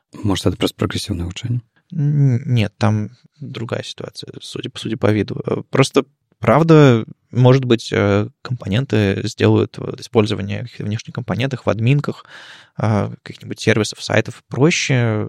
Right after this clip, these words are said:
Speaker 2: из-за своей декларативности. Но, н-, не знаю, это, наверное, не главный use case. Главный use case скорее, чтобы было, м,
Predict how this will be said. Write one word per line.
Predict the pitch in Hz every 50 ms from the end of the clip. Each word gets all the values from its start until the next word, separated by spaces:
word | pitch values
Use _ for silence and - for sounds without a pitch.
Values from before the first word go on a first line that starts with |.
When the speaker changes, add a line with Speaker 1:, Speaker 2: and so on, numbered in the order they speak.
| - -
Speaker 2:
из-за | - 110 107 104
своей | - 113 104 104
декларативности. | 107 104 - - 104 107 - 101 101 101 120 - 135
Но, | 151 185 190
н-, | 131 123 123 127 123 135 135 147 156
не | 170
знаю, | 175 139 107 104 -
это, | 120 117 - -
наверное, | 160 160 160 151 151 151
не | 139 143 147 147 147 156
главный | 160 165 151 123 117 110 110
use | 131 - -
case. | - 196 240 247 - - - - - - - - - _
Главный | - 123 135 139 135 127
use | 123 -
case | - 139 127
скорее, | - - - 113 127 127 120
чтобы | - - 117 113 113
было, | 117 117 113 107 104 98 98 98 98 101 101
м, | 104 107 110 110